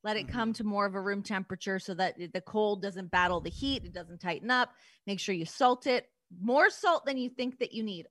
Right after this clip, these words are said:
Speaker 1: Always use more salt than you think that you need. That's the
Speaker 2: Interesting.
Speaker 1: key, especially with meat. Yeah, because, and you have to do it. If you bring home your meat from the grocery store, and I actually learned this from another cookbook from, um, Salt, Fat, Acid, Heat, which is a great cookbook.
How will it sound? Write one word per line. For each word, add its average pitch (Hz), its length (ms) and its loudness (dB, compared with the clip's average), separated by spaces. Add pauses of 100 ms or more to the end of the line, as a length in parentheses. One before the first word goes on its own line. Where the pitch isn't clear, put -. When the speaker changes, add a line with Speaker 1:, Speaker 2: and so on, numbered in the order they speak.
Speaker 1:
Always 269 360 0
use 247 280 -8
more 220 180 -8
salt 208 320 -4
than 190 140 -10
you 190 100 -8
think 180 220 -12
that - 140 -10
you 165 100 -12
need. 147 240 -16 (360)
That's 220 360 -2
the 165 80 -4
Speaker 2:
Interesting. 117 100 -6
Speaker 1:
key, 185 80 -8
especially 262 500 0
with 269 160 -6
meat. 220 380 -8 (360)
Yeah, 262 160 4
because, 240 320 -2
and 247 280 -2
you 311 60 -2
have 311 140 -4
to 302 100 -8
do 254 160 -4
it. 240 60 0
If 208 80 -10
you 254 120 -6
bring 339 220 -6
home 294 160 -6
your 240 100 -4
meat 214 160 -6
from 247 80 -10
the 208 80 -6
grocery 185 320 -6
store, 233 420 -2 (300)
and 233 100 6
I 294 100 10
actually 359 200 0
learned 226 240 -2
this 196 80 -6
from 196 140 -10
another 196 240 -2
cookbook 165 420 -8
from, 175 180 -4
um, 165 160 -4
Salt, - 300 -4
Fat, 175 160 2
Acid, 160 340 -2
Heat, 165 240 -8
which 165 140 -12
is 165 100 -12
a 170 40 -10
great 214 320 -6
cookbook. - 440 -12